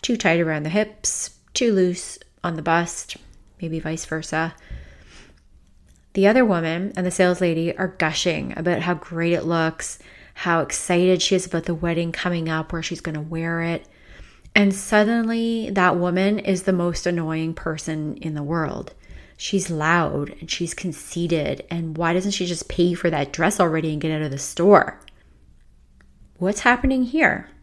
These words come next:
That woman is triggering your pain.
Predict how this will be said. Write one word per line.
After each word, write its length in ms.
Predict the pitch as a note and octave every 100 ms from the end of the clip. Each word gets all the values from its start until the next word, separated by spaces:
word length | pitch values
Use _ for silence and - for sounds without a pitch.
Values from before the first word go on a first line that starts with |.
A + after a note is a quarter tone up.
| -
That 280 | - F#3 -
woman 640 | F#3 B3 G#3+ D3+ - F#3 - - _ - - - -
is 240 | F#3+ F#3
triggering 880 | - - G3 F#3+ F3 E3+ E3+ E3+ E3 - - -
your 240 | - F3
pain. 580 | F3 B3 C4+ G3 -